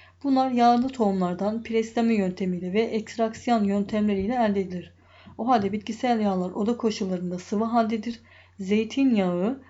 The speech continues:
ayçiçek yağı sıvı yağlar olarak, yani sıvı bitkisel yağlardır. Yağlı tohumların preslenmesi veya ekstraksiyon gibi işlemlerden, e, geçirmesiyle elde edilir.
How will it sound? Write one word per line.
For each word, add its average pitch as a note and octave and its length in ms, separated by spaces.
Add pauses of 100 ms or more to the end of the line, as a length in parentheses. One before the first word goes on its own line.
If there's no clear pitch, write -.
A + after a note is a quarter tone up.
(160)
ayçiçek A3 640
yağı F#3+ 320
sıvı A3+ 240
yağlar F#3 380
olarak, F3+ 500 (280)
yani G3 200
sıvı G#3+ 300
bitkisel A3 460
yağlardır. F3+ 640 (380)
Yağlı A#3+ 300
tohumların A3+ 680 (220)
preslenmesi A3 800
veya G#3+ 280
ekstraksiyon A#3 720
gibi G3 160
işlemlerden, F#3+ 800 (320)
e, G#3 160
geçirmesiyle G#3+ 720
elde G#3 260
edilir. F3 360